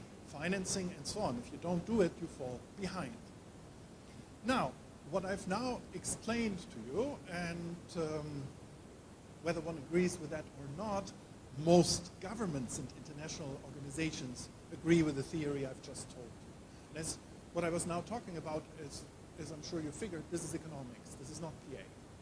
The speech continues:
It's classic economic policy. That means what I am saying is it is the role of the state to design innovation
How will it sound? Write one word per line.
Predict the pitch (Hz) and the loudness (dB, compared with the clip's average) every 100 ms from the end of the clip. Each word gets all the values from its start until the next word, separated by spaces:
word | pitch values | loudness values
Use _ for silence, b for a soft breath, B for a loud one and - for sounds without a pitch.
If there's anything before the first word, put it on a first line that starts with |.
| - - - - - | -16 -16 -14 -14 -14
It's | - - | -12 -2
classic | 196 165 - 160 - - - - | 0 0 0 0 -2 -14 -14 -10
economic | 156 147 147 - - - - - - - | -6 -4 -4 -6 -12 -14 -14 -16 -12 0
policy. | 311 - - - - - - - - - | 0 0 -4 -6 -10 -14 -16 -16 -16 -14
That | 151 170 | -10 -2
means | 170 170 | -2 -2
what | 151 - | -6 -4
I | 202 | 0
am | 269 269 | 2 2
saying | - 165 151 151 143 | 2 0 0 -6 -6
is | 135 135 127 - - - - - 170 | -4 -2 -2 -2 -4 -14 -16 -6 -4
it | 175 | 0
is | 151 135 | 0 -2
the | 131 107 | -4 2
role | 123 226 339 311 | 12 12 12 10
of | - - | 4 -4
the | |
state | 131 - - 240 156 147 - - - - - - - - - - - | -2 0 2 2 0 -4 -10 -12 -12 -16 -16 -14 -16 -16 -16 -16 -12
to | - 202 190 175 165 156 - - - - - - - - - - - - - | 0 10 12 12 12 12 8 -8 -14 -14 -16 -16 -16 -16 -16 -16 -16 -12 0
design | 170 - 165 196 180 170 208 - - - - - - | 2 2 -2 0 0 0 0 -4 -12 -16 -16 -16 0
innovation | 160 156 127 123 147 143 277 | 6 8 8 6 4 4 2